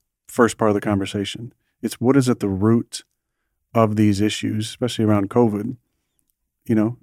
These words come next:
it can be fear, it can be death, it can be safety, it can be, uh,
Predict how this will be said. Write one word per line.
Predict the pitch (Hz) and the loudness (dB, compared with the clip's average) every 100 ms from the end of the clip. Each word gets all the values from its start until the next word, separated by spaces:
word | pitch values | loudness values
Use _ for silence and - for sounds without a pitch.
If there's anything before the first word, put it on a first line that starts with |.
| - | -8
it | 117 | -2
can | 107 | -2
be | 101 | -2
fear, | - 120 110 - - _ _ - | -2 0 0 -4 -14 _ _ -10
it | 107 | -4
can | 104 | -2
be | 98 | 0
death, | 95 107 101 - _ _ _ _ _ _ - | 2 0 0 -6 _ _ _ _ _ _ -12
it | 110 | -8
can | 104 95 | -4 0
be | 101 95 95 _ _ _ - | 2 0 -2 _ _ _ -14
safety, | - - 104 - - - 65 _ _ _ _ _ _ _ - | -10 -2 -2 -4 -12 -16 -18 _ _ _ _ _ _ _ -10
it | 107 | -6
can | 104 | -4
be, | 98 98 95 98 | 0 0 0 0
uh, | 98 90 92 | -2 -4 -6